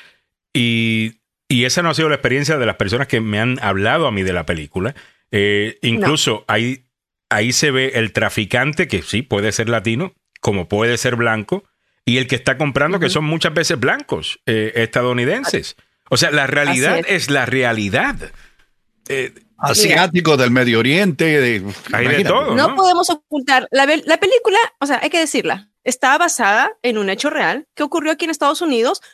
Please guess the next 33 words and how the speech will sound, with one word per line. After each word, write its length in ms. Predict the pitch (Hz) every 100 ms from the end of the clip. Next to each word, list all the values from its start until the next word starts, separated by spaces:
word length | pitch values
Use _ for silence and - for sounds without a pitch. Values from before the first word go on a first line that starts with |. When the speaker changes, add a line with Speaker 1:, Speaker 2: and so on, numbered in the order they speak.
| _ -
Speaker 2:
con, 320 | 254 262 302
eh, 560 | - 233 226 208 208 208
gente 520 | - 240 240 - 254 285 _ _
de 240 | - 202 190
Latinoamérica, 840 | 180 185 170 151 - - - 185 _ _ _ -
¿no? 280 | 196 226 254
Con 180 | 190 180
tráfico 500 | 196 208 269 262 247
desde 220 | 202 185
Latinoamérica. 840 | 170 185 170 160 160 156 113 -
¿Y 120 | - 220
cómo 360 | 254 254 254
pasan? 440 | 220 170 - 190 - _ _ _
¿Cómo 220 | - 226 240
pa-, 100 | -
y 240 | 214 202 _
cómo 240 | - 220 226
pasa, 500 | 196 233 269 285 - -
eh, 280 | 196 190 - -
eh, 220 | 190 -
esta, 360 | - 185 - -
este 240 | 180 - 196
es 140 | -
una, 420 | 220 214 185 151 _ _ _
un, 180 | - 190
un 160 | - 220
cartel 720 | - 185 _ 226 226 240 202
de, 380 | 180 160 151 -
de, 320 | 170 147 151
de 120 | 151
tráfico 480 | 151 196 208 202 196
de 100 | 175
niños? 460 | 175 156 131 180